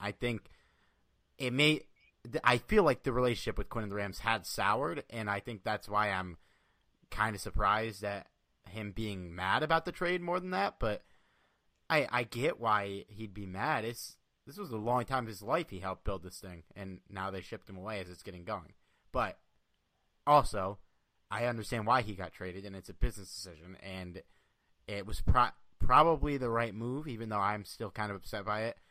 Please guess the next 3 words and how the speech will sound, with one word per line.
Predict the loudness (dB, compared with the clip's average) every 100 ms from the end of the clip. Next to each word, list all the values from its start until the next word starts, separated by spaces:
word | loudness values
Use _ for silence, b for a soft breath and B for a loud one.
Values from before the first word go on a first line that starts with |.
| _ _
But | -2 -2 -4 _ _ _ _ _ _ _ _ _
it, | -4 -4 -6 _ _
I, | -2 -2